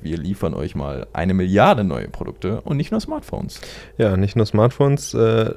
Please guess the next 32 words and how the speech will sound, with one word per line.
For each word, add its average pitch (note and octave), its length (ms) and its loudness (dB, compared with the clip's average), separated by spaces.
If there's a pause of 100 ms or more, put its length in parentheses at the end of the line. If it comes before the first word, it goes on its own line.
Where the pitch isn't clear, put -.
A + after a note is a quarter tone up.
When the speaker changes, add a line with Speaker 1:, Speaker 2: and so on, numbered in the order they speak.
Speaker 2:
einmal G#2+ 300 2
so G#2 80 0
ein G2+ 240 0
Wi-Fi-Router, A2 540 4
aber F#2+ 100 2
ich F#2+ 100 -6
glaub, F#2+ 160 -6
den G2 160 0
können G2 200 -2
wir - 40 -4
einfach G2 140 -2
mal G2 180 0
ignorieren. A2 460 4 (420)
Äh, G#2+ 220 6
interessanter B2 500 4
waren A2 300 4
da G#2 120 4
die G2+ 380 -2
Notebooks, G#2+ 680 0
nämlich G2 280 -2
es - 160 -10
gibt - 160 -12
das G2+ 200 -4
Xiaomi C#3 380 2
Book - 400 -4
Pro D3 380 4
vierzehn C#3+ 640 0
und A#2 120 0
Xiaomi A#2 280 2
Book G#2+ 300 -2
Pro G2 300 2
sechzehn. C#3 600 2